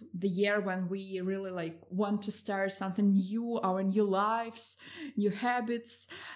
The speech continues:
and when we're so motivated. And I'm, um, thinking about it a lot,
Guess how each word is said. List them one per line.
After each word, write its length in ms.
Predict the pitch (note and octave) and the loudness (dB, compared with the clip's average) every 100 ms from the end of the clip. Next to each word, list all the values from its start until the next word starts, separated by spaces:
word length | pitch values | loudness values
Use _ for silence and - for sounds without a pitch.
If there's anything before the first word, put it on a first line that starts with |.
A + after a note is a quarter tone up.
| - | -2
and 320 | G#3+ G3+ G#3 | 0 2 4
when 300 | G3+ A3 G#3+ G3+ | 4 4 4 4
we're 160 | G3+ | 2
so 400 | G3+ - A3+ G#3+ | 2 2 4 4
motivated. 880 | G#3 G3 - F#3+ A3+ B3+ B3 G#3+ G#3+ - | 4 2 0 0 2 2 0 -2 -4 0
And 500 | G#3+ G#3 G3+ - - - - | 2 2 -2 -8 -12 -12 2
I'm, 220 | G#2+ G#2 | 6 6
um, 260 | - B2 - G#3+ - - | 4 -4 -6 -8 -8 0
thinking 280 | B3+ C4+ B3 | 4 6 4
about 440 | G3+ G3+ G3 - | 4 0 -2 0
it 180 | G#3+ G#3+ - _ _ _ _ | -2 -2 -6 _ _ _ _
a 80 | A3 | 4
lot, 680 | G#3 G3+ F#3 F3+ A#3 - | 6 6 4 4 2 -4